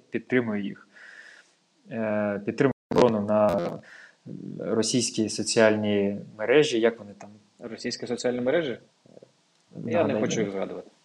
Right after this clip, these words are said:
Speaker 1: ВКонтакті. Е, ну, це ж воно. Ну ось, я, я тобі про це. Що, е, зараз це регулюється,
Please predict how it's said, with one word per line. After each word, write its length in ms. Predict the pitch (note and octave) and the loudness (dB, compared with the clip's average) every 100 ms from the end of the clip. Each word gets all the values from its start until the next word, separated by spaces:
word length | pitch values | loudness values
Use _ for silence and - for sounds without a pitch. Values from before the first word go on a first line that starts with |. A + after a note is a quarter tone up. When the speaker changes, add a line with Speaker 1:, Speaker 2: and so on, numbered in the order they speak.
| _ _ - | _ _ -20
Speaker 1:
ВКонтакті. 680 | - A2 G2+ A#2+ B2+ - G#2+ - - - - - - _ _ | 0 0 4 4 4 0 -4 -6 -18 -20 -20 -20 -20 _ _
Е, 380 | A#2 A2 A2 - - _ _ _ _ _ _ _ _ | -6 -4 -6 -8 -12 _ _ _ _ _ _ _ _
ну, 280 | C3 C3 A2+ - | -2 -2 -2 -10
це 160 | - B2+ | 2 2
ж 80 | A2+ | 4
воно. 360 | A#2 E3 A3+ - - _ _ _ _ _ _ _ | 4 4 2 -6 -20 _ _ _ _ _ _ _
Ну 220 | C#3+ G#3 D#3 | 4 6 6
ось, 240 | G#2 - | 2 2
я, 120 | C3 C#3 | 4 6
я 160 | C#3+ | 4
тобі 200 | D3 C3 | 2 -2
про 180 | B2 B2+ | -2 -4
це. 380 | - G#2+ G2+ - | -4 -6 -6 -8
Що, 300 | - B2+ B2+ - - A#2 A2+ A2+ A2 A2 | -4 4 4 2 0 2 4 4 4 2
е, 40 | |
зараз 360 | A2 C#3+ C3+ B2+ | 4 6 6 2
це 140 | - | 0
регулюється, 800 | B2+ A#2+ C3 A3 C#3+ - A2 G2+ | 2 2 4 4 4 2 -4 -6